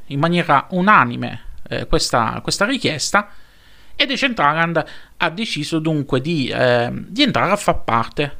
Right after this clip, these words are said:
eh, di, del fondo di, eh, sviluppo di Blender, entrando, entrando come membro, eh, patron. Quindi, eh, Decentraland di fatto diventa il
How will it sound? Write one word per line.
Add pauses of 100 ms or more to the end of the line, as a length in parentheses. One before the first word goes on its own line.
eh,
di,
del
fondo
di,
eh,
sviluppo
di
Blender, (580)
entrando,
entrando
come
membro,
eh,
patron. (140)
Quindi, (460)
eh,
Decentraland
di
fatto
diventa
il